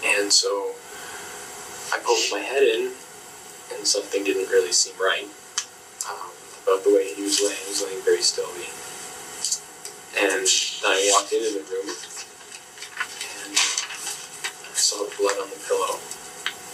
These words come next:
And, uh, uh, for a moment I had to leave the room. I actually went back to my room. And, uh, I got out my phone. And I walked back into my dad's room,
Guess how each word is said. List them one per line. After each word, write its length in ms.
And, 440
uh, 400
uh, 140
for 240
a 60
moment 340
I 60
had 180
to 80
leave 260
the 160
room. 220
I 60
actually 240
went 100
back 160
to 120
my 120
room. 340
And, 160
uh, 340
I 120
got 140
out 120
my 120
phone. 420
And 100
I 60
walked 240
back 260
into 260
my 100
dad's 360
room, 240